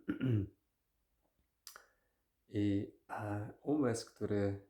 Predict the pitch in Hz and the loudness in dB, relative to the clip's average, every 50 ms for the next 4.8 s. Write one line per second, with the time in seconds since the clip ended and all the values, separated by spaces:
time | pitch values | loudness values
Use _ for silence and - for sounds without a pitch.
0 | _ _ _ _ _ _ _ _ _ _ _ _ _ _ _ _ _ _ _ _ | _ _ _ _ _ _ _ _ _ _ _ _ _ _ _ _ _ _ _ _
1 | _ _ _ 220 175 180 170 - 143 131 156 156 151 123 107 95 92 95 92 95 | _ _ _ -4 -2 0 0 -2 -2 0 2 2 4 4 4 2 0 0 0 -2
2 | 95 - - 110 107 101 101 101 95 101 98 98 104 98 101 104 101 101 104 98 | -4 -2 -2 -2 0 0 0 -2 -2 -2 -2 0 0 0 0 2 2 2 2 2
3 | 98 - - 107 104 104 98 95 92 95 92 - - - 98 - - 98 - - | 0 -2 -2 0 2 2 4 2 2 0 -2 -6 -6 -6 -6 -6 -6 -8 -10 -8
4 | - - 101 98 101 101 95 90 82 82 82 85 101 139 175 | -4 0 2 4 4 4 4 2 0 0 -2 -4 -6 -6 -8